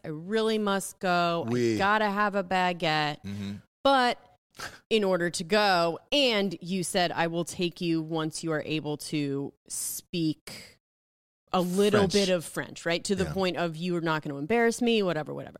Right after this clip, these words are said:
Speaker 2: Yeah.
Speaker 1: So I need to learn French on Babbel,
Speaker 2: Mm-hmm.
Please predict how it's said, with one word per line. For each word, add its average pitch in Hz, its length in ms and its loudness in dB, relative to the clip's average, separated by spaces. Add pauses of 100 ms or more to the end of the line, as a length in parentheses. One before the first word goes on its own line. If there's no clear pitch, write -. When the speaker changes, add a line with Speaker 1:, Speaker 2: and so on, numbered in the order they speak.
(100)
Speaker 2:
Yeah. 80 160 -6 (280)
Speaker 1:
So 190 540 2 (300)
I 185 160 0
need 180 260 -2
to 180 380 -4
learn 160 340 -4
French 147 460 -10 (120)
on 151 320 -10 (160)
Babbel, 160 600 -4 (240)
Speaker 2:
Mm-hmm. 101 300 -6